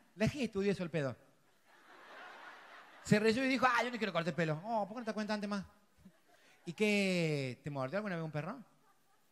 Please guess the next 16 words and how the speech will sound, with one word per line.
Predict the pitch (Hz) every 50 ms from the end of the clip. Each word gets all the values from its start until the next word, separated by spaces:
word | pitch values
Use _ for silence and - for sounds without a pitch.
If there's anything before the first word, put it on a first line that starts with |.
| _ _ _ _ _ _ _ _ _ _
"¿Sí?". | - 139 135 151 196 269 240 170 _ _ _ _ _ _ _ -
Y | 123
le | 127 135
decía, | 139 131 165 170
"Concha | - 226 226 - 220
tu | - 139
madre, | 147 175 180 165 147 131
coniche, | - 131 147 175 165 165
lo | 139
escucha | 127 - 180 190
que | 170 - 127
te |
murió". | 113 120 131 165 165 135 113 - - - - - - - - - - - - - - - -
"Concha | - - -
tu | 180 160
madre". | 135 127 131 127 120 120 139 135